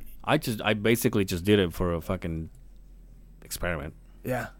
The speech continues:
Speaker 2: That's good, though. I think that's
Speaker 1: And,
Speaker 2: what we
Speaker 1: and,
Speaker 2: need.
Speaker 1: and now that I'm about to fucking, now that I'm, it's about to be over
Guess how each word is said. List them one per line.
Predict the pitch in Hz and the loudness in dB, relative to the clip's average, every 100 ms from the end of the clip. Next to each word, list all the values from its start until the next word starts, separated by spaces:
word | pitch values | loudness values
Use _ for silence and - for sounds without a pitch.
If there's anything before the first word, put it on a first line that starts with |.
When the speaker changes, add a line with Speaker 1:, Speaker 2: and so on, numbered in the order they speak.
| - | -16
Speaker 2:
That's | 127 135 | -10 -2
good, | 247 285 | -2 0
though. | 247 127 | -2 -2
I | 135 | 0
think | 196 | 0
that's | 190 214 | 2 2
Speaker 1:
And, | |
Speaker 2:
what | 110 | 4
we | |
Speaker 1:
and, | 120 | 4
Speaker 2:
need. | 120 | 4
Speaker 1:
and | 117 107 | 4 6
now | 113 127 | 8 8
that | 117 | 8
I'm | 113 | 6
about | 107 98 90 | 6 4 2
to | 90 | -2
fucking, | - 95 87 80 71 | -2 -2 -4 -6 -4
now | 95 101 | 0 2
that | 92 | 2
I'm, | 92 - | 2 -2
it's | 101 | -6
about | 98 85 | -2 -2
to | 85 | -2
be | 85 | -2
over | 85 98 127 | -2 -2 -2